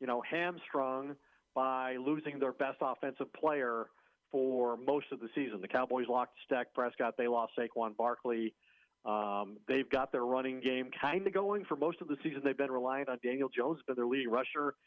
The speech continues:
an inordinate number of times for a guy who's not considered a running quarterback, like Lamar Jackson, at least, or Kyler Murray. Um, so I don't know that he can do enough in this short space of time and, and with, in these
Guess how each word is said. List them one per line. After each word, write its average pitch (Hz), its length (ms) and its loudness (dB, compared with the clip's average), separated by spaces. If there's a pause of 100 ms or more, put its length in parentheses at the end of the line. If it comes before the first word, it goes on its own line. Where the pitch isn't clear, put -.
(140)
an 120 200 -10
inordinate 151 440 2
number 135 220 2
of - 80 -6
times 135 300 0
for 131 100 2
a 120 40 0
guy 127 160 2
who's 117 160 -6
not 117 240 0
considered 127 380 0
a 120 40 2
running 120 240 0
quarterback, 156 540 0 (360)
like 131 140 -2 (140)
Lamar 117 280 2
Jackson, 117 460 -2 (180)
at 127 100 -4
least, 131 260 0
or - 40 -6
Kyler 113 320 0
Murray. 143 380 0 (580)
Um, 117 460 0 (320)
so 160 80 0
I 185 80 2
don't 208 180 0
know 160 300 2
that 139 240 0 (100)
he - 160 -18
can 123 180 -8
do 139 180 2
enough 131 320 0
in 113 120 -6
this 127 140 0 (160)
short 143 240 2
space 135 280 0
of 117 160 -10
time 131 360 0
and, 113 100 -8 (180)
and 113 320 -2
with, 113 160 0 (500)
in 127 100 0
these 139 160 4